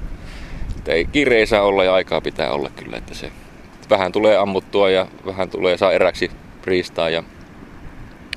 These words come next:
mut sitäkin enemmän saa sitten niitä elämyksiä ja onnistumisia. Että tänä vuonna tosiaan saatiin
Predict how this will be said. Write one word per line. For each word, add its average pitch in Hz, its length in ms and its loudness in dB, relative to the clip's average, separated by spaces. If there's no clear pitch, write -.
mut 90 140 -12
sitäkin 87 320 -4
enemmän 87 220 -6
saa 92 120 -4
sitten - 220 -8
niitä 85 200 -12
elämyksiä 90 440 2
ja 87 60 4
onnistumisia. 82 640 -4
Että - 140 -12
tänä 104 240 0
vuonna 104 180 0
tosiaan 104 220 0
saatiin 98 380 0